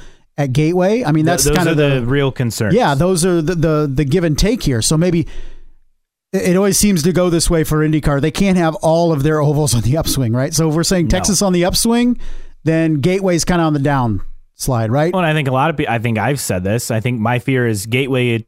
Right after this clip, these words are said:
Speaker 2: attendance will continue to fall off because Cup has come in,
Speaker 1: Mm-hmm.
Speaker 2: and then they'll just replace Gateway with Milwaukee, and then it won't
Speaker 1: Yep.
Speaker 2: really feel like a win,
Speaker 1: Yeah,
Speaker 2: right? You,
Speaker 1: you
Speaker 2: you
Speaker 1: just
Speaker 2: lose a, a good Midwest market.
Speaker 1: To add
Speaker 2: And
Speaker 1: another
Speaker 2: to
Speaker 1: one
Speaker 2: add
Speaker 1: that,
Speaker 2: another one.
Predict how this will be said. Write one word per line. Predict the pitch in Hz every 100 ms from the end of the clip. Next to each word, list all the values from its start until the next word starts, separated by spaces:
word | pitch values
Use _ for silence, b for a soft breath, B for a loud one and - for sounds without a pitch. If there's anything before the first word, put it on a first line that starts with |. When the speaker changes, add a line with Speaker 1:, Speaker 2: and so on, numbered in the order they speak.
| _
Speaker 2:
attendance | 131 - 135 123
will | 127
continue | 113 117 139 131 113
to |
fall | 104 123 113
off | 123 139 -
because | 110 107 -
Cup | - 127 117
has | 104
come | 127 110
in, | 151 139 131
Speaker 1:
Mm-hmm. | 139 135 151 170
Speaker 2:
and | 127 123
then | 123 120 117 110 - _ _ -
they'll | 113 131
just | 127 -
replace | 120 127 113
Gateway | 107 123 123 117
with | 113 107 -
Milwaukee, | 110 120 135 - 90
and | 101 120
then | 131 127
it | 131
won't | 131 143
Speaker 1:
Yep. | 147
Speaker 2:
really | 147 127
feel | 151
like | 139 123
a |
win, | 117 151 143 131
Speaker 1:
Yeah, | 208
Speaker 2:
right? | 120 104
You, | 131
Speaker 1:
you | 139
Speaker 2:
you | 139
Speaker 1:
just | 131 123 131
Speaker 2:
lose | 147 170 139
a, | 131 147
a | 127
good | 120 156 143
Midwest | 151 143 139 -
market. | 135 170 110 104 _ _ _ _ -
Speaker 1:
To | 147
add | 160 160
Speaker 2:
And | 165
Speaker 1:
another | 160 156
Speaker 2:
to | 143
Speaker 1:
one | 160
Speaker 2:
add | 170
Speaker 1:
that, | 139
Speaker 2:
another | 139 131
one. | 117 117 127